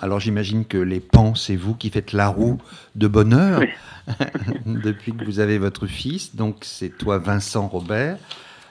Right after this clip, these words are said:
Speaker 1: au Lys Bleu, édition. Et je voudrais citer un autre livre, euh, qui s'appelle Fils de, qui aurait dû s'appeler Fils et Filles de, et qui, euh, rassemble, euh,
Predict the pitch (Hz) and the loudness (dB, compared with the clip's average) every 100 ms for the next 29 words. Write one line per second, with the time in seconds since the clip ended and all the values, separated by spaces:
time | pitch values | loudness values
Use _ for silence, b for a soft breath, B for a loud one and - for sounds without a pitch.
0 | B - 110 110 131 - 107 95 107 127 | B -6 -2 0 -2 -4 -6 -2 0 -2
1 | - - _ - 131 104 - - 98 - | -6 -18 _ -4 -4 -2 -6 -4 -2 -4
2 | - B B B B B - 120 143 143 | -8 B B B B B -6 -6 -4 -4
3 | 160 - 151 185 143 123 185 - 120 101 | -4 -4 -4 0 2 2 -2 -2 -4 -2
4 | 113 175 123 101 95 95 92 98 - - | -4 -6 -4 -2 -2 -4 -6 -8 -10 -10
5 | - - - - 123 135 120 151 143 - | -12 -14 -14 -12 -4 -4 0 0 0 -4
6 | - 185 - 92 95 92 - 113 104 98 | -4 -2 -2 4 4 4 0 0 0 0
7 | 117 - 101 90 104 95 - 120 90 - | -4 -4 -4 -2 -4 -4 -4 -4 -6 -6
8 | 90 82 76 80 147 _ B B B B | -6 -6 -6 -6 -8 _ B B B B
9 | B B _ 113 123 127 - 175 165 120 | B B _ -2 -2 -2 -4 -2 0 0
10 | 104 101 123 123 - 147 147 113 104 101 | -2 -2 -2 -2 0 2 2 2 2 0
11 | 101 | -4